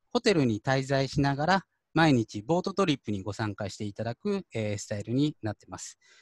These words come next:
ラパスの港から、えー、ポイントまでは、えー、約五十分から、遠いとこだと二時間ぐらい、えー、かかるんですけれども、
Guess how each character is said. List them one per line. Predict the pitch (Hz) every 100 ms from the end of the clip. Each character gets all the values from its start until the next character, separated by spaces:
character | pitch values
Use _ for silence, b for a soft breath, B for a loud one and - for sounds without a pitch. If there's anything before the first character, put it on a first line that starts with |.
| b b _
ラ | -
パ | 226 240
ス | 165
の | 131 117 104
港 | 110 147 165 -
か | 170 165 165
ら、 | 180 131 - -
え | 117
ー、 | 113
ポ | 151 147
イ |
ン |
ト | 139
ま | 151 139
で | 117
は、 | 101 95 - _ _ -
え | 107
ー、 | 107
約 | 147 - 113 98
五 | 143
十 | 165 - _
分 | 135 127
か | 110 123
ら、 | 151 165 -
遠 | - 226
い | 233
と |
こ | 233
だ | 202
と | - 214 165
二 | 131
時 | 131 151
間 | 143 143
ぐ | 123
ら |
い、 | 90 147 _ _ _ _
え | 120 120
ー、 |
か | 135
か | - 131
る | 113
ん |
で | 95
す | -
け | 107
れ | 98
ど | 113
も、 | 160 127